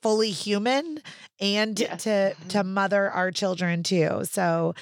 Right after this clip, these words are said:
Speaker 2: And I'm sure the stress of grad school wasn't helping the issue of not getting pregnant either, or the stress of trying, becau-, you know,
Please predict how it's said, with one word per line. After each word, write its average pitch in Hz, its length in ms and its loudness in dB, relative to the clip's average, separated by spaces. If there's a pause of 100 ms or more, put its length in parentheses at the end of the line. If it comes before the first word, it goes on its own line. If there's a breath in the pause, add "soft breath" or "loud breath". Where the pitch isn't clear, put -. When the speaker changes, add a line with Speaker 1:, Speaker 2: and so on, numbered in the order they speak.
(120)
Speaker 2:
And 226 80 2
I'm 247 80 2
sure 311 180 2
the 370 100 0
stress 180 600 0
of 220 140 -4
grad 214 360 0
school 220 400 -2
wasn't 190 320 0
helping 180 420 0
the 151 100 -2
issue 170 300 0
of 170 140 -4
not 156 300 2 (480)
getting 165 320 0
pregnant 147 520 0
either, - 400 0 (500 loud breath)
or 240 160 -2
the 294 100 -2
stress 247 300 -2
of 226 100 -14
trying, 185 520 0
becau-, 180 380 0
you 180 140 -2
know, 165 240 2